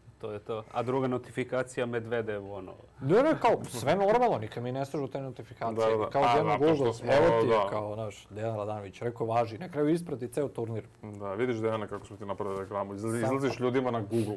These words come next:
Speaker 3: Google. Sa
Speaker 2: Sa
Speaker 3: Google šalje preporuke da te gledaju.
Speaker 2: Samo nisam vidio ovaj poslednji meč što je bio, finale što je bilo.
Speaker 3: Da, finale.
Speaker 2: Šteta, nije osvojila.
Speaker 3: Da, izgubila od Malene Helgo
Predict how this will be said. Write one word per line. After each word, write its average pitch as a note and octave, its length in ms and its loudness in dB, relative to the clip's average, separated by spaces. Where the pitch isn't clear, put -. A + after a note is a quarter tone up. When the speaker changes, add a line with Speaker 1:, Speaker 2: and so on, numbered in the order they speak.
Speaker 3:
Google. G2 280 -12
Sa A#2+ 160 -6
Speaker 2:
Sa C3 200 -4
Speaker 3:
Google C#3+ 400 2
šalje C3 240 2
preporuke A#2 500 -2
da G2+ 100 -8
te G#2 100 -10
gledaju. F#2+ 400 -6
Speaker 2:
Samo B2+ 260 -4
nisam B2+ 260 -4
vidio A#2+ 240 -2
ovaj A2 180 -2
poslednji G#2+ 380 -10
meč G2 180 -12
što - 140 -18
je F#2 40 -12
bio, G2 140 -8
finale B2+ 400 0
što - 160 -18
je B2+ 40 -14
bilo. G#2 320 -14
Speaker 3:
Da, A#2 160 -2
finale. A2+ 280 -2
Speaker 2:
Šteta, B2+ 300 2
nije B2+ 120 0
osvojila. G2+ 420 -4
Speaker 3:
Da, G2+ 220 -8
izgubila G#2+ 360 0
od G2 80 -2
Malene G2+ 680 -6
Helgo G#2 460 -6